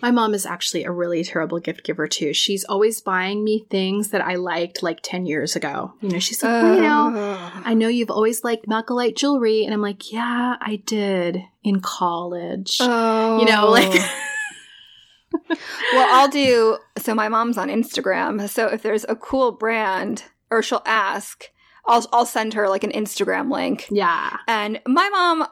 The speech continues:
Speaker 2: also is, her tastes have changed too. So I feel like, like, she'll, like, I, I will always shop for her, and she loves it because I'll pick out, she can't, like, shop otherwise. So she likes Anthropologie a lot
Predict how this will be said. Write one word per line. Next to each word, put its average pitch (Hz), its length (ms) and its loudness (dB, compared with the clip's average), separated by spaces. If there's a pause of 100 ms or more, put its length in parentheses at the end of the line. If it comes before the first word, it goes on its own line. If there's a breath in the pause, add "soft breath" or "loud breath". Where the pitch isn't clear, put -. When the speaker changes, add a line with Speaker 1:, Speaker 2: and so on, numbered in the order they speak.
(100)
Speaker 2:
also 233 520 2
is, 208 600 4 (520)
her 226 340 0
tastes 233 500 -2
have 269 160 -2
changed 233 500 -2
too. 226 380 2 (400 loud breath)
So - 240 0
I 247 140 2
feel 320 280 -4
like, 240 380 0 (640)
like, 220 180 -2
she'll, 285 400 0
like, 240 160 0
I, 262 360 2 (320)
I 220 140 2
will 220 140 2
always 202 340 2
shop - 300 -4
for 185 100 -2
her, 196 260 -2
and 247 160 0
she 196 140 -6
loves 196 260 -2
it 220 140 0
because 208 220 -4
I'll 196 100 0
pick 196 200 -4
out, 190 320 -2 (180)
she - 120 -2
can't, 226 280 -4
like, 190 160 -2
shop 190 260 -2
otherwise. 208 560 0
So 214 220 2
she 254 240 0
likes 247 420 -2 (100)
Anthropologie 196 760 -2
a - 40 -6
lot - 360 -6